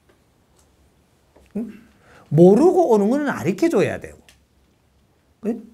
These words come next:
어, 그게 본연에 충실한 거죠. 크, 이런 청탁이 많은데 뭐 이렇게 하고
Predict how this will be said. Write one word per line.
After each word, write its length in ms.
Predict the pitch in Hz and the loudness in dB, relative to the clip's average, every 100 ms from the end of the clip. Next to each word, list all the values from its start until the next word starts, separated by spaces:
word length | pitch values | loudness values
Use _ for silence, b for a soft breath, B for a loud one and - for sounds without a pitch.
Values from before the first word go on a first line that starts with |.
| _ _ _ _ - | _ _ _ _ -6
어, 260 | 165 - | -6 -6
그게 260 | - 190 330 | 0 2 2
본연에 460 | 214 254 302 302 247 | 2 0 0 -6 -8
충실한 460 | 330 302 262 190 | -10 -6 -4 -2
거죠. 480 | 143 92 92 104 73 - _ b b b b b b b b _ _ _ _ | -4 -6 -10 -14 -16 -20 _ b b b b b b b b _ _ _ _
크, 1000 | - 62 67 67 58 55 - - - - | -14 -10 -8 -8 -10 -12 -16 -20 -14 -10
이런 460 | 190 208 262 233 - | -8 -6 -8 -8 -10
청탁이 460 | - 254 220 190 | -14 -10 -8 -6
많은데 520 | 143 120 151 220 220 | -6 -8 -8 -8 -8
뭐 160 | 196 196 | -6 -4
이렇게 160 | 208 208 | -4 -2
하고 320 | 262 240 | -2 -4